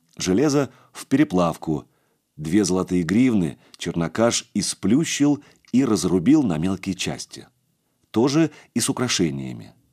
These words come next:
Всё ценное вручил Духареву, отчего тот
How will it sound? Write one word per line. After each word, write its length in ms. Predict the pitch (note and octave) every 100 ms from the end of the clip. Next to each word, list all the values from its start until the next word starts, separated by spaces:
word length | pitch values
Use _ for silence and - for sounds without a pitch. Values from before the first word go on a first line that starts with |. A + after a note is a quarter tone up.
| _ _ _ _ _
Всё 160 | - E2
ценное 560 | - G#2 A2+ A#2 A#2 G#2 - _
вручил 400 | E2 E2+ - C#3+
Духареву, 720 | A2 A2 - E2 D2+ C#2+ B1 _ _ _ -
отчего 440 | F2 - F2 D2
тот 360 | C#2+ C3+ D#3 -